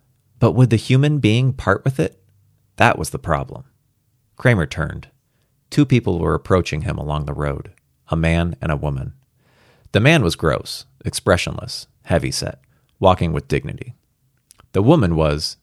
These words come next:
<laughs> he stared in surprise and growing annoyance. It was Dolores, his wife. Since they'd separated, he'd seen little of her. "Kramer," Gross said,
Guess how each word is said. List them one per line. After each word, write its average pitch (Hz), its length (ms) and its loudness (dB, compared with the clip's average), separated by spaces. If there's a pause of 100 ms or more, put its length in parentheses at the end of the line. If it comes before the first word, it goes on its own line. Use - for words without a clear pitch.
(120)
<laughs> - 160 -20
he - 280 2
stared 95 440 2
in 80 80 -2
surprise 78 600 2
and 85 180 -8
growing 82 360 0
annoyance. 78 640 -2 (840)
It 156 80 6
was 101 200 6
Dolores, 76 640 2
his 78 180 -2
wife. 78 500 2 (320)
Since 117 240 -2
they'd 107 180 4
separated, 110 640 0 (300)
he'd 113 200 0
seen 80 200 0
little 76 300 -2
of 76 140 -8
her. 78 260 -6 (1080)
"Kramer," 175 500 4 (300)
Gross 80 240 2
said, 82 300 -2